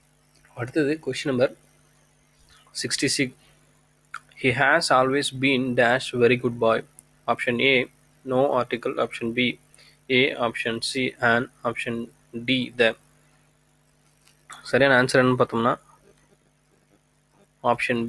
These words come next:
B, ஏ தான் சரியான answer. So நம்ம ப்ரீவியஸாக ரெண்டு கொஸ்டின் paper discussion பார்த்தோம், ரெண்டாயிரத்தி பதினாறு, ரெண்டாயிரத்தி பதினஞ்சு.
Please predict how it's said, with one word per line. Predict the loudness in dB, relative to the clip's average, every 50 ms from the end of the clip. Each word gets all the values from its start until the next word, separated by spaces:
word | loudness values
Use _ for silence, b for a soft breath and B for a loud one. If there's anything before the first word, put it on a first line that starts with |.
| 0 2
B, | 2 2 0 -2 -6 _ _ _ 0 2 4
ஏ | 6 6 6
தான் | 4 2 2
சரியான | 0 0 0 -2 -4
answer. | -4 -4 -4 -4 -8 _ _ _ _ _ _ _ _ _ _ _ _ _ _ _ _ _ -12 -4
So | 0 0 2 2
நம்ம | 2 2 0 -2 -2 0
ப்ரீவியஸாக | 4 6 6 6 6 4 4 4 4
ரெண்டு | 4 4 4 4 4 4 2 -2 -8 _ _ _ _ _ -6 -2
கொஸ்டின் | -2 0 0 0 0
paper | 0 0 0 0
discussion | -2 -2 -2 -4 -6 -6 -6 -8
பார்த்தோம், | -6 -6 -6 -8 -10 _ _ _ _ _ _ _ _ -6
ரெண்டாயிரத்தி | -2 2 2 2 2 0 -4 -4
பதினாறு, | -2 0 0 0 0 0
ரெண்டாயிரத்தி | 0 -2 -2 -4 -4 -6
பதினஞ்சு. | -8 -8 -8 -10 -10